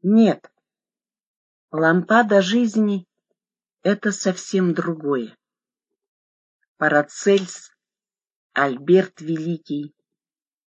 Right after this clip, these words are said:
и Фома Аквинский умели делать жизненные лампады. Я узнал их секрет.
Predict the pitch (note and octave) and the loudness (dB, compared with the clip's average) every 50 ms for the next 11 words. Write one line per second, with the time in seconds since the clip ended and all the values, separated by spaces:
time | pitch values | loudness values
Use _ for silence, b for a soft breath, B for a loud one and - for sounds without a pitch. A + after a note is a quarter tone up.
0 | _ _ E3+ E3+ F3+ F#3 F3+ - - C#3+ D3 D#3 D#3+ F3+ F#3 F#3 - - - - | _ _ -4 -2 -2 -2 -4 -2 0 0 2 2 4 4 2 2 0 0 -4 -4
1 | - - - D3 E3 G3 G#3 G3 F#3 - - - - - E3+ E3 - _ _ _ | -4 -6 -8 -6 -2 -2 -2 -2 -2 -4 -10 -12 -8 -8 -8 -8 -8 _ _ _
2 | _ _ _ _ _ _ _ _ _ _ _ _ _ F3 F3 F3+ G3 A3 A#3 A3 | _ _ _ _ _ _ _ _ _ _ _ _ _ -2 0 0 2 2 2 2
3 | G3 G3 F3 D3 E3 F#3 G3+ G3+ F#3+ F#3 F3+ F3 - - - _ _ _ _ - | 2 0 -2 -2 0 0 2 4 4 2 0 -2 -4 -12 -20 _ _ _ _ -10
4 | D3 D3 - - F#3 G3 G3 F3 E3+ F3+ F3 E3+ E3 E3 D#3+ D#3+ D#3+ D#3 D#3 D3+ | -8 -6 -2 -2 -2 -2 -2 -2 -2 0 0 0 0 0 0 0 0 0 0 0
5 | C#3+ C#3+ C#3+ C#3+ - - - B2 A#2 G#2+ F#2 - - - _ _ _ _ _ _ | -2 -2 -2 -4 -6 -6 -2 -2 -2 -2 -2 -6 -14 -20 _ _ _ _ _ _
6 | _ _ _ _ _ _ _ _ _ _ _ _ _ _ _ _ _ _ _ D#3 | _ _ _ _ _ _ _ _ _ _ _ _ _ _ _ _ _ _ _ -12
7 | D3 C#3+ E3 E3+ E3+ E3+ D#3+ E3 D#3+ - E3+ E3 E3 E3 D#3+ D3 D3 D3 - - | -6 0 2 2 4 4 2 0 -2 -2 0 2 2 2 2 0 -2 -6 -10 -14
8 | - - D3+ - - A#2+ A#2+ A2 G2 - | -12 -12 -12 -10 -8 -6 -6 -6 -6 -8